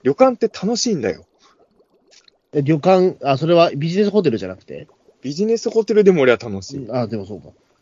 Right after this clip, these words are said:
Speaker 1: あの、俺、やっぱホテルとか旅館は何が楽しいってわけじゃないんだけど、まあ旅館のが楽しいけど、
Speaker 2: うん。
Speaker 1: なんか旅館の布団ってなんかめちゃくちゃいいじゃん。
Speaker 2: あ、わかります、わかります。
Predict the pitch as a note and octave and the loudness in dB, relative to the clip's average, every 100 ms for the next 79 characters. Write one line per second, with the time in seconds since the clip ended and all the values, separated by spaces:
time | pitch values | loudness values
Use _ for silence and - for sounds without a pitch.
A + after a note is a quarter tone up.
0 | _ A2+ A2+ G#2+ C#3 - - D3 - - | _ -4 -4 2 2 0 -4 -6 -6 -4
1 | D#4 D4+ F3 - G#2+ G2 G#2 A2+ D#3 C#3+ | -2 0 0 -2 -2 -4 -4 -6 -6 -6
2 | C#3 C#3 C#3 B2+ D3 A2+ F#2 - _ A2 | -8 -12 -10 -2 0 0 -4 -12 _ -10
3 | A2+ G3+ B3+ B3 A#3+ B3 - A3 - G#3 | -6 -6 -4 -6 -8 -10 -12 -10 -6 -4
4 | F#3 E3 D#3+ A#2+ G2+ F#2+ F#2 G#2+ G#2 C#3+ | -4 -4 -4 -4 -4 -4 -2 -2 0 2
5 | A3 A3 C3 A2 G#2+ A2 G2+ - E2 F#2+ | 2 0 -4 -6 -12 -10 -12 -8 -6 -6
6 | G#2+ G2 F2 C#2 _ _ _ _ _ _ | -6 -10 -14 -16 _ _ _ _ _ _
7 | _ _ _ _ _ _ - F3 A2+ A2+ | _ _ _ _ _ _ -4 -2 0 -2
8 | B2 A3+ A3+ G#3+ - A#3+ G#3+ F#3+ D#3+ C#3 | 0 0 0 -2 -2 -2 0 2 0 -2
9 | G#2 G#2 A2+ - A#2 G#2 B2 G2+ _ _ | -6 -6 -10 -10 -6 -6 -6 -12 _ _
10 | B2+ C3+ B2 B2+ A2 F#2 F2 E2 B1 - | 0 2 2 0 -6 -10 -14 -16 -18 -20
11 | _ | _